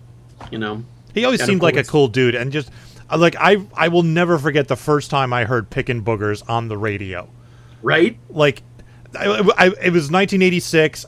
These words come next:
Speaker 2: I was, we were driving. My, uh, like, I asked my parents to put on Kiss F M, uh, because that was the only station that played rap at the time. And, you know, they, and they only played it, like, every third or fourth song, and everything else was R and B. And,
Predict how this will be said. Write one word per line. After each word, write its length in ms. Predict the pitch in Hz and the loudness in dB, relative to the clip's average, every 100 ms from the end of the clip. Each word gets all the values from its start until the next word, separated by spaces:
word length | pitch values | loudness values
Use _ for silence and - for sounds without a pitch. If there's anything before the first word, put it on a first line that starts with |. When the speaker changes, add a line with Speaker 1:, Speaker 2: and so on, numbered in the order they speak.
| - | -4
Speaker 2:
I 160 | 151 | -2
was, 240 | 135 135 143 | -2 -4 -6
we 140 | 175 | -2
were 120 | 151 | -2
driving. 760 | 135 135 156 160 160 160 156 147 | 0 4 4 4 2 -4 -6 -4
My, 280 | 135 139 123 - - - - - - | -4 -4 -8 -16 -20 -20 -20 -20 -14
uh, 140 | - 160 | -10 -8
like, 280 | 165 151 143 | 0 0 2
I 120 | 143 147 | 2 4
asked 260 | 160 143 | 4 4
my 120 | 160 | -2
parents 340 | 139 151 143 135 | -2 0 -2 -4
to 80 | - | -6
put 160 | 151 | -2
on 160 | 139 135 | 0 -2
Kiss 280 | - 143 143 | -2 -2 -2
F 180 | 131 135 | -2 -2
M, 340 | 131 131 123 - - - - - | -2 -4 -8 -14 -20 -20 -20 -6
uh, 240 | 117 120 120 | 0 2 0
because 320 | 123 135 123 | -2 -2 0
that 100 | 131 | -2
was 120 | 127 | 0
the 80 | 127 | 0
only 140 | 139 | 0
station 380 | 123 139 123 131 | 0 0 0 -4
that 80 | 120 | -6
played 260 | 131 123 | -4 -4
rap 280 | 107 110 110 | 0 -2 -2
at 80 | 123 | -6
the 80 | 113 | -8
time. 400 | 120 120 113 113 - - - - - | -6 -4 -6 -8 -16 -20 -20 -16 -2
And, 400 | 135 123 120 127 | 2 2 0 -2
you 80 | 127 | -2
know, 120 | 123 | 0
they, 180 | 127 143 | 0 -2
and 200 | 139 143 | -2 -2
they 140 | 156 | -2
only 200 | 151 156 | 0 -2
played 280 | - 151 135 | 0 2 2
it, 80 | 127 | 0
like, 200 | 127 123 | -2 -2
every 280 | 123 127 113 | -4 -6 -8
third 360 | - 131 120 | -4 -2 -2
or 60 | 113 | -4
fourth 320 | - 117 110 | -4 -4 -4
song, 400 | - 110 107 107 | -6 -4 -4 -6
and 100 | 110 | -8
everything 300 | 110 110 107 | -8 -6 -6
else 180 | 104 - | -8 -8
was 140 | 107 | -8
R 160 | 104 104 | -6 -6
and 120 | 101 | -8
B. 260 | 101 104 - - - - - | -8 -8 -10 -20 -20 -16 -4
And, 420 | 123 120 117 | 0 0 -2